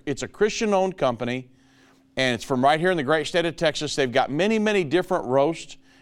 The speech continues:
and it's kinda neat because many of their, their roasts are actually named after,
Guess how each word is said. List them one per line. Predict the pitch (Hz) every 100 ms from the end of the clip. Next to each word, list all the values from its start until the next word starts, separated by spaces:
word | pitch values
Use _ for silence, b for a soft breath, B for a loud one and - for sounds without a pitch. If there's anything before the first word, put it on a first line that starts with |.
| b
and | 151
it's | -
kinda | - 220 226
neat | 160 151 165
because | 156 156 156 131
many | 160 190
of | 165
their, | 143 123 b b
their | 139 165
roasts | 143 151 202 185 -
are | 147
actually | 151 - 135
named | 127 139 156 156
after, | 139 139 135 123